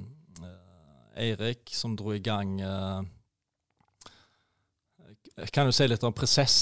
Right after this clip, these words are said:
prosessen mot ansettelsesprosessen der, sant? Da, eh, det var for så vidt god timing når Jostein valgte å tre av. Da var det landslagspause. Vi hadde ei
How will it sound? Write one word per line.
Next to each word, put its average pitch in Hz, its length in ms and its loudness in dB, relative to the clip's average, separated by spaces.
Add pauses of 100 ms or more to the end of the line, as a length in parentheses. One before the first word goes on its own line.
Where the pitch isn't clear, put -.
(120)
prosessen - 560 2
mot 110 160 -6
ansettelsesprosessen 113 1120 0
der, 90 100 -6
sant? 123 460 -6
Da, 139 60 -2
eh, 104 840 -4 (100)
det 104 80 -14
var 117 240 2
for - 80 -2
så 123 160 2
vidt 101 160 -6
god 117 220 -2
timing 107 500 2
når 117 140 -4
Jostein 110 260 -4
valgte 107 240 -2
å - 40 -10
tre 110 120 -4
av. 165 220 -2 (180)
Da 120 80 -10
var 110 80 -2
det 110 140 0
landslagspause. 113 800 0 (880)
Vi 110 160 -6
hadde 113 160 0
ei 110 140 0